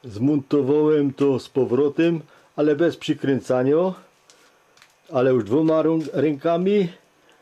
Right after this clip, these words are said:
żeby nie było, że tu jest jakiś podstęp, coś nie tak. Montaż bez jakiegokolwiek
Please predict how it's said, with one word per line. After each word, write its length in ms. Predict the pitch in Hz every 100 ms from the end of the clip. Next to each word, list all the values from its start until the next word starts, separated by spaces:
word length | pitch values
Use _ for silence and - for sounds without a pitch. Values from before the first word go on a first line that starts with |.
| _ _ _ _ _ -
żeby 400 | 110 131 135 143
nie 180 | 143 127
było, 400 | 147 160 165 139
że 200 | 143 131
tu 300 | - 143 120 - _ _ _ _ _ _ _ _ _ _ _ 123
jest 220 | 131 123
jakiś 400 | 131 - 107 -
podstęp, 680 | - 165 165 - 185 175 151 - - - - _ _ _ - - _ _ _ - _ _ _ _
coś 520 | - 120 117 - -
nie 220 | 104 104 104
tak. 640 | 127 147 143 - - - - - _ _ - _ _ _ _ _ _ -
Montaż 640 | 110 139 131 - 120 117 - -
bez 440 | 98 139 156 -
jakiegokolwiek 1300 | 131 120 113 - 135 123 117 - 127 117 113 113 107